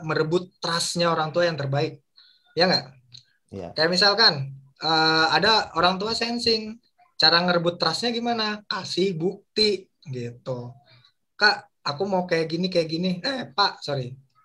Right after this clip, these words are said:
Speaker 1: "Pak, mau kayak gini, kayak gini, kayak gini," gitu. Ya jangan rencana aja, langsung kasih bukti, jegrek, jegrek, jegrek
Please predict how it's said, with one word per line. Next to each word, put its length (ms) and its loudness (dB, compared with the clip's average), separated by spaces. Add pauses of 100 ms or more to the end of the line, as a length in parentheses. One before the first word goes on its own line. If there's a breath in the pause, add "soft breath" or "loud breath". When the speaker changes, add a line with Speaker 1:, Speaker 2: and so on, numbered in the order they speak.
Speaker 1:
"Pak, 300 -2
mau 160 -6
kayak 240 -2
gini, 80 -4
kayak 180 -4
gini, 220 -4
kayak 160 -4
gini," 220 -4 (180)
gitu. 100 -14 (560)
Ya 240 2
jangan 480 0
rencana 480 2
aja, 400 0
langsung 240 -2
kasih 240 -2
bukti, 400 -6
jegrek, 400 -2
jegrek, 320 0
jegrek 320 2